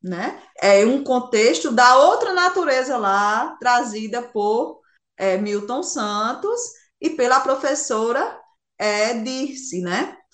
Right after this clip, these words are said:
É, então, nós, enquanto sociedade, também estamos inseridos nessa natureza. E assim, a gente vai transformar a natureza em mercadoria.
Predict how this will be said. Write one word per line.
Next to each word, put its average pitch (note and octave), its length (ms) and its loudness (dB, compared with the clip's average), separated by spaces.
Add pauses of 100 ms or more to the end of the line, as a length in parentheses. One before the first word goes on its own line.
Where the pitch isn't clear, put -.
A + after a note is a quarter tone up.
(360)
É, F3+ 760 2
então, A#3+ 680 -2 (320)
nós, C4+ 640 6
enquanto G#3+ 360 -8
sociedade, G3 680 -2
também A#3+ 540 -4
estamos F#3 440 -8
inseridos F3 840 -8 (180)
nessa F3 400 -2
natureza. E3 640 -6 (320)
E G#3+ 120 2
assim, G#3 720 0
a C4 120 4
gente A3+ 300 -2
vai G3 680 2
transformar G3 720 -2
a - 20 -2
natureza G#3 760 -2 (540)
em G3 180 -4
mercadoria. A#3 800 -2